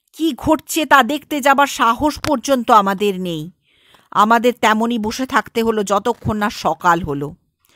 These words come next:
যথেষ্ট বেলা হলে আমরা নিচে গিয়ে দেখলাম অত বড় আলমারিটা ভেঙে চুরমার হয়ে চারিদিকে টুকরো টুকরো হয়ে ছড়িয়ে রয়েছে। ভালো করে খুঁজে দেখলাম,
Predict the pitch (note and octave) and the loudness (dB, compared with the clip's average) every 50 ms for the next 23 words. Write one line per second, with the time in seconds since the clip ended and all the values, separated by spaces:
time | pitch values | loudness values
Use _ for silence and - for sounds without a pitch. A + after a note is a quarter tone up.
0 | _ _ _ _ _ _ _ _ _ - - D#4 D#4+ - F#4+ G4 G4 - G#4 F#4+ | _ _ _ _ _ _ _ _ _ -2 0 2 2 2 2 -2 0 -2 -2 0
1 | D4 D#4 C#4+ - D#4 E4+ F4 - - D4 B3+ C4+ D#4+ B4 - _ - A#3+ A#3+ B3 | 4 4 4 4 4 2 2 2 0 0 0 -2 -4 -6 -8 _ -4 -2 -2 -2
2 | C4+ C4 B3+ B3 A#3 - - C#4 A#3 - B3+ C4 A3+ - A#3+ B3 - - D4+ G#3+ | 0 -2 -2 -2 -2 -4 -6 -8 -6 -6 -6 -6 -4 -4 -6 -6 -6 -4 -2 -2
3 | G3+ G3 F#3 F3+ F#3+ G#3+ - - D4 C#4+ C#4+ C4+ G#3+ A#3 A3+ B3 B3 B3+ B3 A3+ | -2 -2 -2 -2 -4 -4 -2 -4 -4 -2 -2 -4 -4 -2 0 2 2 2 4 4
4 | G#3+ G#3+ A3+ A3+ A3 A3 G#3+ G#3+ A3+ A3 - A#3 A3 A3+ G3+ G#3+ G#3 G#3 G#3+ A3 | 4 2 2 0 -2 -2 -2 -2 -4 -6 -4 -4 -2 -2 -2 -4 -4 -4 -4 -6
5 | A3 - - - C4+ C4 B3 A#3 A3+ A#3 A#3 A#3 A3+ A3+ A3+ A3+ A3 G3 G#3 - | -8 -8 -10 -8 -4 -2 -2 0 0 2 4 4 4 4 2 0 -2 -4 -4 -4
6 | A#3+ G3+ G#3 G#3 G#3 F#3+ F#3 G#3+ - - A3 _ - C4 - _ _ - - C4 | -4 -2 -2 -2 -4 -6 -8 -12 -10 -10 -12 _ -12 -14 -14 _ _ -8 -6 -6
7 | B3 - - - _ - G3+ G#3+ G#3 F#3+ F#3 - - - E3 E3+ E3 D#3+ D#3+ C#3+ | -4 -6 -6 -8 _ -6 -4 -2 -2 -2 -4 -4 -6 -8 -8 -6 -6 -6 -6 -4
8 | C#3 C#3 C3+ B2+ - - C#3 A#2 - _ _ _ _ _ _ _ _ _ _ _ | -4 -4 -6 -6 -8 -12 -16 -16 -18 _ _ _ _ _ _ _ _ _ _ _
9 | _ _ _ _ _ - G3+ A3+ G3+ G#3+ A3+ A3+ - A3+ A#3 A3+ A3+ - - - | _ _ _ _ _ -6 0 2 2 4 2 2 2 2 2 2 0 0 -4 -8
10 | G3+ - G#3 G#3 F#3+ G3 C4+ - - A#3 F3 D3+ D3 D#3+ E3+ - | -4 -2 -2 -2 0 -2 -4 -4 -4 -2 0 0 0 -2 -4 -14